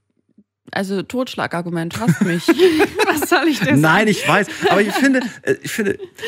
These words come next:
Speaker 2: ja, es gibt so, es gibt einfach Menschen, die haben für jede Lösung ein Problem. <laughs>
Speaker 1: Ja.
Speaker 2: Und es ist daher wichtig, finde ich, darüber nachzudenken. So, wir haben natürlich auch noch die Frage bekommen: äh, bist du zufrieden mit deiner Ernährung? Jetzt bin ich natürlich gespannt, was haben die Leute geantwortet? Hast du eine Info?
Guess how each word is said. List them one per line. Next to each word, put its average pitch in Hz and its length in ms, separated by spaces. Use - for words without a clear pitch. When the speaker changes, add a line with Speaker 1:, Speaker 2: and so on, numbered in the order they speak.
Speaker 2:
ja, 151 220
es - 160
gibt 196 160
so, 175 380
es - 160
gibt - 180
einfach 147 260
Menschen, 135 320
die 113 120
haben 120 140
für 120 100
jede 127 160
Lösung 117 340
ein 90 140
Problem. 113 500
<laughs> - 540
Speaker 1:
Ja. 214 140
Speaker 2:
Und 135 280
es 127 120
ist 135 160
daher 123 260
wichtig, 143 360
finde 120 240
ich, - 220
darüber 110 320
nachzudenken. 95 600
So, 156 120
wir 160 80
haben 180 80
natürlich 180 240
auch 170 40
noch 165 120
die 143 80
Frage 135 340
bekommen: 127 440
äh, 127 200
bist 160 160
du 170 40
zufrieden 196 460
mit 127 140
deiner 85 200
Ernährung? 82 440
Jetzt 92 140
bin 147 80
ich 143 60
natürlich 127 220
gespannt, 131 380
was 123 140
haben 127 120
die 123 60
Leute 113 240
geantwortet? 82 720
Hast 117 200
du 117 40
eine 110 160
Info? 110 440